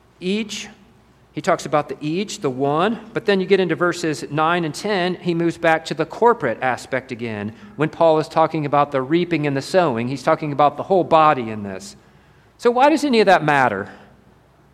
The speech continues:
What's so, what's the big deal if it's individual or corporate? Well, there's an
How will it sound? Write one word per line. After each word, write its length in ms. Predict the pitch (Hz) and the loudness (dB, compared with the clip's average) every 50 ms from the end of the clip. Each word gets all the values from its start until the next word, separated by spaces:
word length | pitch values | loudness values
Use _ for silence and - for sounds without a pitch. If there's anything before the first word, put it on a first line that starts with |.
| _ _ _ _ _ _ - | _ _ _ _ _ _ -20
What's 300 | - 143 165 214 214 - | -8 -4 -4 -4 -2 -2
so, 160 | - 214 190 | 0 0 0
what's 300 | 175 151 160 190 190 - | 2 2 0 -2 -2 -2
the 60 | 185 | 0
big 140 | 185 185 151 | 0 0 0
deal 300 | 143 156 180 190 160 147 | 2 2 2 4 2 2
if 80 | 143 | 0
it's 160 | 147 131 - - - | -2 -6 -8 -6 -4
individual 840 | 156 165 160 156 147 113 143 139 123 151 156 143 156 160 160 160 - | -2 -2 0 0 -2 0 -2 -2 -2 -2 -2 -2 0 0 0 0 -2
or 80 | - 127 | -4 -6
corporate? 580 | - - - 156 147 147 147 170 175 170 175 - - - - - _ _ _ _ _ _ _ _ _ _ _ _ - | -8 -6 -4 -2 -2 -2 0 0 -2 -2 -2 -6 -16 -20 -20 -20 _ _ _ _ _ _ _ _ _ _ _ _ -4
Well, 360 | 151 190 196 196 - 196 - - - - - - - - _ _ _ _ _ _ 139 | 0 2 4 4 2 0 -4 -12 -20 -20 -20 -20 -20 -20 _ _ _ _ _ _ -2
there's 200 | 165 190 185 - | 0 0 0 0
an 100 | 170 | -2